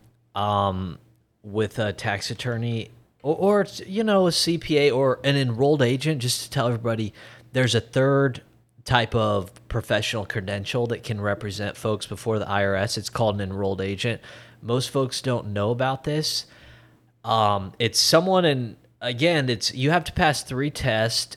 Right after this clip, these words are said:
You have to, um, pass a background check, you know, make sure you don't have any, like, crimes or anything like that. But then you're licensed directly through the Treasury,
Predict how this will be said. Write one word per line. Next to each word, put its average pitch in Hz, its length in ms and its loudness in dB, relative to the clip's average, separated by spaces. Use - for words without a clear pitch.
You 113 160 -4
have 120 320 0
to, 113 540 0
um, 104 440 2
pass 117 300 0
a 120 60 -4
background 104 580 0
check, 104 400 2
you 107 140 -4
know, 98 140 0
make 101 160 0
sure - 180 0
you 101 60 4
don't 98 140 2
have 101 160 2
any, 98 140 0
like, 95 300 -4
crimes 104 400 -4
or 104 60 -4
anything 98 320 -8
like 98 220 -6
that. 101 360 -2
But 120 160 0
then 143 160 -2
you're 160 160 4
licensed 123 500 2
directly 117 540 0
through 107 460 -2
the 95 100 -4
Treasury, 98 880 0